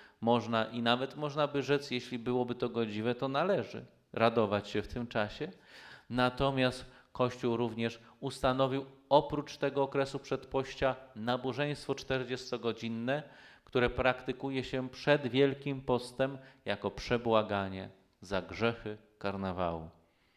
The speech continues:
których, e, zapewne i dziś, jak i kiedyś jest niemało.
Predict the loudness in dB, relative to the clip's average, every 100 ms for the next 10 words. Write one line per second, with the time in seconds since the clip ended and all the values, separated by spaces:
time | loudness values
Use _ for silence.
0 | _ -20 _ -14 -6 0 0 -2 -12 -10
1 | -6 -6 -6 -4 0 0 2 0 0 -4
2 | -4 -6 -6 -6 -6 -8 -2 -2 0 -6
3 | -12 -20 -12 -8 -6 -2 2 4 4 2
4 | -4